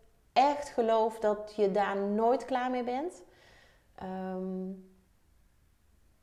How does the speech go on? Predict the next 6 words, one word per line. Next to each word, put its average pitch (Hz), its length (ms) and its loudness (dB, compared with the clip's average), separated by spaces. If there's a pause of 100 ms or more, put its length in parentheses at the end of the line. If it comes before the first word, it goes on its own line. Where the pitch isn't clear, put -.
(120)
ja, 208 220 8
gisteren 262 340 2
zei 226 300 8
een, 220 420 -2 (280)
een 226 120 4
dame 214 640 6